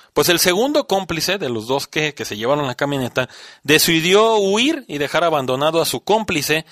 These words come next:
por lo que solo fue detenido uno de ellos, identificado como Oscar, de veintisiete años de edad. Precisamente este, este sujeto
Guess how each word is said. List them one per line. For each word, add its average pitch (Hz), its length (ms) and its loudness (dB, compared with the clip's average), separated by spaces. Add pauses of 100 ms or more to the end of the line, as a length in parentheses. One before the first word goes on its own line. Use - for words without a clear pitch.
(260)
por 220 160 4
lo 233 140 4
que 180 120 -2
solo 185 260 0
fue 185 180 2
detenido 165 500 0
uno 165 260 0
de 156 120 2
ellos, 143 280 -2
identificado 139 680 -4
como 120 260 -2
Oscar, 139 320 0 (240)
de 104 120 -6
veintisiete 104 600 -6
años 135 240 -4
de 175 60 0
edad. 226 160 0
Precisamente 127 520 -4
este, 127 400 -6
este 131 220 -10
sujeto 151 500 -2